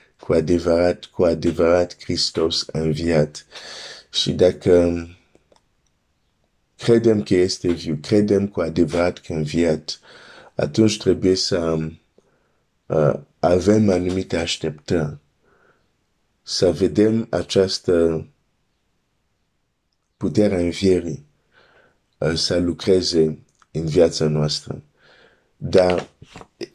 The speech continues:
vreau doar să citesc un text azi dimineață, nu o să fiu lung,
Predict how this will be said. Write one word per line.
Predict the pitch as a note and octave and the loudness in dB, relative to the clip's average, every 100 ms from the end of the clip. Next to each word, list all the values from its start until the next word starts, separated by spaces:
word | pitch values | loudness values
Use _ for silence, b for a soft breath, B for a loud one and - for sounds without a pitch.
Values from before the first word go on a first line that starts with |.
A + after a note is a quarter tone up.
| - | -12
vreau | - F2+ A2+ | -4 2 4
doar | A2+ G#2+ | 4 4
să | G#2+ G2+ | 2 -2
citesc | - - G2+ G2+ G#2 | -2 2 2 2 -2
un | F#2+ | -2
text | - B2+ - - | 0 0 -2 -2
azi | G#2+ G2+ | 0 0
dimineață, | G2 F#2 F#2+ G#2+ C3 - C2+ - | -2 0 2 2 0 -4 -6 2
nu | |
o | G2 | 2
să | G2 F2+ | 4 2
fiu | - F#2+ | 2 0
lung, | F#2+ A2+ A#2 | 4 4 2